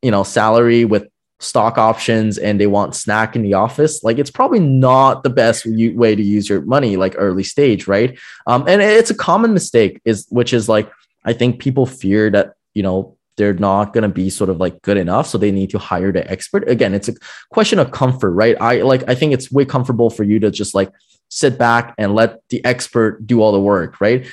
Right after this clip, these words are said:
Whereas, like, I think early stage, I mean, we're talking about pre-seed, pre-seed, and probably even before pre-seed,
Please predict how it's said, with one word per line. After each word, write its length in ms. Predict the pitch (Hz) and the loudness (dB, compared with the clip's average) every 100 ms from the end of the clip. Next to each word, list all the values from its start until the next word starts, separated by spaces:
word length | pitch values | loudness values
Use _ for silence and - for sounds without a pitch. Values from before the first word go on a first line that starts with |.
| - - | -20 -2
Whereas, 360 | 131 135 131 | 2 4 4
like, 240 | 131 127 127 | 4 2 2
I 60 | |
think 240 | 123 131 127 | -2 -2 0
early 280 | 127 160 160 | 2 4 4
stage, 460 | 143 - 101 98 - | 2 0 0 0 -6
I 80 | 98 | -6
mean, 240 | 98 101 98 | -4 -4 -4
we're 80 | |
talking 240 | 98 98 95 | -4 -2 -2
about 140 | 87 | -4
pre-seed, 580 | - - - 110 107 - | -10 -16 -6 0 0 -2
pre-seed, 500 | - 101 - 104 104 | -4 -4 -2 -2 -2
and 260 | - 95 92 | -4 -6 -6
probably 300 | - 113 156 | -2 0 2
even 200 | 131 110 | 0 -2
before 320 | 90 - 131 | -4 0 0
pre-seed, 560 | 156 104 95 - 90 | 0 -2 -4 -2 -4